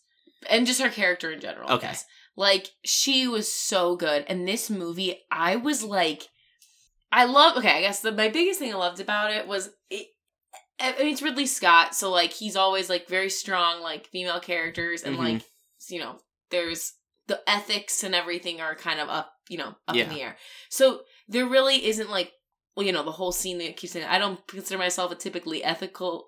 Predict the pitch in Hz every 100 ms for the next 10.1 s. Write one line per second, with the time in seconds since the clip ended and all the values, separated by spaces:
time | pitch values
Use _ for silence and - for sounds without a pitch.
0 | - 185 180 196 196 180 170 165 175 175
1 | 170 175 - 175 165 170 - - - -
2 | - 247 202 233 240 220 - - - _
3 | _ - 202 233 233 214 226 226 - 214
4 | - 180 208 233 277 294 269 247 202 170
5 | - - 214 196 - 165 - 165 143 -
6 | 156 151 156 165 139 95 139 160 - -
7 | - - 220 233 269 269 254 220 208 202
8 | 196 190 180 165 170 190 214 214 - -
9 | - 196 196 185 175 170 - 180 175 -